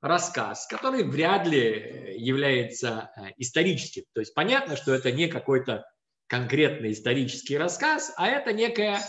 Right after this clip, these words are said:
э, притча, которую, э, которую наши мудрецы сочинили, чтобы подчеркнуть мысль, которую они хотят продемонстрировать.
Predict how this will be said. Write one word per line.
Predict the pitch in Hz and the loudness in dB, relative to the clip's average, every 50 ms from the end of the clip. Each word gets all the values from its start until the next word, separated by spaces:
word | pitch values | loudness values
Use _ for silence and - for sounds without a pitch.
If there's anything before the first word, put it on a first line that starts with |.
| - - - _ _ _ _ _ _ | -10 -16 -20 _ _ _ _ _ _
э, | - 123 113 | -2 -2 -2
притча, | 113 - 175 233 262 233 - - - 180 175 185 180 | 0 2 4 4 4 4 4 2 2 4 4 2 2
которую, | - 131 - - 190 208 196 190 185 180 175 185 190 - - - | -2 -6 -4 0 2 4 6 6 6 6 6 4 0 -2 -8 -8
э, | - 160 156 | -6 -6 -4
которую | - 131 127 - 170 165 165 160 156 151 135 120 - - - _ _ _ - | -2 -4 0 2 2 4 4 6 6 4 4 2 -2 -8 -16 _ _ _ -2
наши | 156 139 135 127 127 127 | 0 2 2 0 0 0
мудрецы | 123 131 131 135 143 135 139 156 | 0 0 0 0 0 -2 -2 -4
сочинили, | 135 - 175 170 - 208 226 277 311 285 247 226 | -4 -2 -2 -2 -2 -4 -2 -2 -2 0 0 0
чтобы | - - 214 208 185 190 185 185 | 0 0 -2 0 0 0 0 0
подчеркнуть | 185 170 - 180 175 - - 214 196 - | -2 -2 0 -2 -4 -2 -4 -6 -6 -6
мысль, | 175 185 214 220 - 185 170 151 | -6 -6 -6 -4 -4 -4 -4 -4
которую | 156 147 139 147 156 156 156 147 | -6 -6 -4 -2 -2 0 0 0
они | 143 131 | -2 -4
хотят | 113 123 120 - - 131 131 127 | -4 -6 -6 -4 -4 -6 -6 -6
продемонстрировать. | - 110 104 107 113 110 104 - - _ - _ _ _ | -8 -10 -10 -10 -10 -10 -10 -12 -14 _ -20 _ _ _